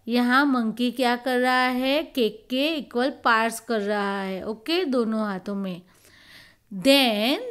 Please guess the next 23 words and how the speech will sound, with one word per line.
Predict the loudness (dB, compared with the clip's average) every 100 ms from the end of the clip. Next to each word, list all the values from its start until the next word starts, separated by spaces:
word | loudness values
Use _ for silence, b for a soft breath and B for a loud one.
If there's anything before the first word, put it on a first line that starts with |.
| -4 2
the | 2 4
monkey | 2 2 -2 0 -2 -2 0
quickly | 0 0 -2 2 2 0 -2
picked | -4 -2 0 2
up | 4 2 0 -10 -20 -10
the | -2 2 2 -2 2
cake, | 2 2 -2 -4
तुरंत | 0 0 0 0
ही | 0
मंकी | 0 -2 -2 -4 -2
ने | 0 -2
फटाफट | -4 -6 -4 -4 -2 -4 -2 -2
वो | -4
क्विकली | -4 -6 -4 -2 -2
झड़प | -2 -2 -4
से | -4 -6
केक | -2 -2 -2 -6
पकड़ा। | -6 -6 -6 -8 b b b b _
And | -2 2 2
made | 2 0 0 -2 -4 -4
two | -2
parts, | 2 2 0
उसके | -4 -6 -8